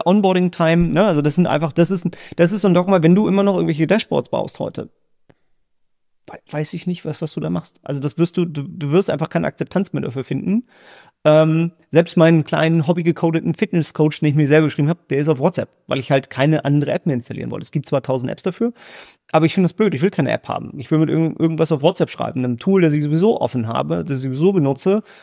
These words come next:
möchte ich halt einfach mit irgendwas kommunizieren können, das mir halt einen Plan macht, äh, Fotos vom Essen tracken kann und so ein Kram. Und das war, ähm,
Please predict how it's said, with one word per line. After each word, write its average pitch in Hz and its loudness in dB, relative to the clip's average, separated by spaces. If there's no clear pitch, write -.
möchte - 0
ich 147 -2
halt 160 2
einfach 151 0
mit 160 0
irgendwas 156 0
kommunizieren 156 2
können, 156 2
das 143 0
mir 151 0
halt 143 0
einen 139 -4
Plan 156 2
macht, 151 -2
äh, 143 0
Fotos 156 -2
vom - -4
Essen 160 -2
tracken - -4
kann 127 -4
und 120 -4
so 117 -4
ein 120 -4
Kram. 147 -4
Und 139 -2
das 143 0
war, 160 6
ähm, 147 2